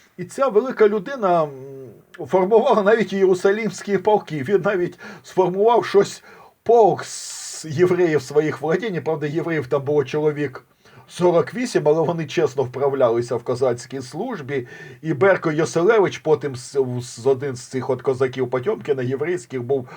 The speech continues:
ротмістром, командиром полка в польському війську, а потім командиром ест-,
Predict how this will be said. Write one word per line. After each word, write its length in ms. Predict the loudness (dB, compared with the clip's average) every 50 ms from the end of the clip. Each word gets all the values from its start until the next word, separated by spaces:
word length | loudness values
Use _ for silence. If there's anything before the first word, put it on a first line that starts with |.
| -18 -12 -4
ротмістром, 680 | 0 4 6 6 4 4 -2 -6 -6 -2 -2 -2 0
командиром 520 | 0 -4 -4 -4 -4 -2 -2 0 0 -2 0
полка 440 | 2 2 2 2 2 2 2 4 4
в 120 | 2 -2
польському 560 | -6 0 2 2 2 2 -2 -6 -6 -4 -4
війську, 380 | -8 -8 -10 -12 -12 -6 -4 -4
а 40 | -4
потім 260 | -4 -6 -6 -6 -4
командиром 500 | -4 -4 -4 -4 -2 -2 0 -2 -2 -4
ест-, 340 | -6 -10 -10 _ -12 -12